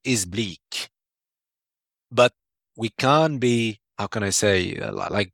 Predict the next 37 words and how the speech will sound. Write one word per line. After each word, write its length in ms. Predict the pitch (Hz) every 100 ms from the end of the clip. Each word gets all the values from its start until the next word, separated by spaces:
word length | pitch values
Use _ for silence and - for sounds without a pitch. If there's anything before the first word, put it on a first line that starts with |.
| -
like 220 | - 95 87
Gramsci 440 | 110 113 104 101
said 220 | - 110
it, 160 | 98 90 _ _ _ _ -
"Pessimism 640 | 135 - 131 127 107 113
of 140 | 104 95
the 200 | 95 143
intellect, 580 | 160 131 107 98 - -
optimism 560 | 120 - 104 104 92 92
of 120 | 87
the 100 | 92
will." 320 | 127 110 - _ _ _ _ _ _ _ _ _ _
I 200 | 107 139
remain 420 | 143 135 139 131 127
optimistic 840 | 123 - 104 160 - 160 123 - - _
that 160 | 107 -
hopefully 500 | 104 117 - 107 110
in 220 | 123 110
the 100 | 98
mid 480 | 101 120 120 90 - _ _ -
to 100 | 107
long 300 | 104 107 98
term, 560 | - 131 160 98 82 - _ _ _ _
things 460 | - 143 135 -
will 160 | 123 104
be 140 | 98
better. 340 | 85 110 113 82 _ _ _ _ _ -
But 240 | 113 123
we 120 | 120
need 180 | 123 127
to 100 | 110
prepare 580 | - 107 113 110 110 104
for 200 | - 95
those 380 | 90 113 95 90
and 160 | 92
to 80 | 98
keep 240 | - 101